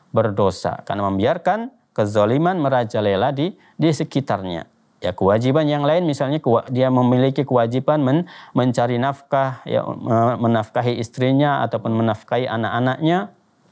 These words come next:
ya, maka alasannya seperti ini di-, diperbolehkan. Tapi kalau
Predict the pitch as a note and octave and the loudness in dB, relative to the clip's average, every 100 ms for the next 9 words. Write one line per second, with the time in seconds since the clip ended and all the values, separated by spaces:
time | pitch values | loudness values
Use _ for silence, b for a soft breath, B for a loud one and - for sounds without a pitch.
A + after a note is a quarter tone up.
0 | _ _ _ _ - - - - - - | _ _ _ _ -20 -20 -4 -2 -2 -4
1 | A#2+ - C3+ A#2 A2+ B2 A2 - A2+ - | -4 0 0 0 -2 -2 -4 -4 -6 -4
2 | A#2 C3 B2+ F3 - B B B A#2 A2+ | -2 0 2 0 -4 B B B -2 0
3 | G2+ G2+ G2 F#2+ F#2 F#2+ F2+ E2+ - _ | 0 2 2 2 -2 -6 -6 -10 -16 _
4 | F2+ F2 C3+ C#3 | -6 -4 0 0